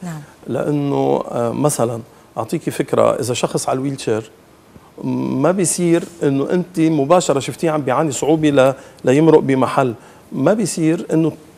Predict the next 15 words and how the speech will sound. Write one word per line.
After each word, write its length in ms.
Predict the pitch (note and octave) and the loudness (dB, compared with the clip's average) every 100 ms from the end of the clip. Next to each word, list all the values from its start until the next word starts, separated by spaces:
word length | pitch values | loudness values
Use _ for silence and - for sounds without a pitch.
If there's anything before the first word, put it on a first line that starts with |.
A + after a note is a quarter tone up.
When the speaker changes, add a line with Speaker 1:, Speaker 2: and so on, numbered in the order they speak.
| - | -10
Speaker 2:
مباشرة 560 | A#3 D3 D#3 F#3 F3 D#3+ | 0 2 4 4 2 0
أنت 140 | F3 E3 - - | -2 -6 -14 -16
تتحركي 560 | D3+ - F3 F3 D#3+ D#3 | -12 -4 -2 -2 -4 -4
وتقدمي 440 | C#3+ C3+ D3+ E3+ | -2 -4 0 -2
له 100 | D3+ | -2
الخدمة، 420 | - D3+ C3 A#2+ - - - | -2 -4 -4 -8 -10 -18 -10
لازم 200 | F3+ F#3+ | -8 -6
تستأذنيه، 580 | - - G#3+ F3 A#3 A#3+ - - - | -6 -4 -2 -2 -2 -4 -6 -12 -4
لأنه 200 | E3 D#3+ | 0 0
هيدا 160 | E3+ | 0
إنسان. 320 | F3 - G3 C#3+ - - - - - | -2 -2 -4 -6 -14 -20 -20 -20 -8
فبتقولي 360 | - - F3+ F#3 | -6 -4 -2 -2
له: 80 | |
"بتحب 320 | D3 - G3+ F3+ | -4 0 0 4
ساعدك؟" 380 | F3+ E3 F3 | 4 4 2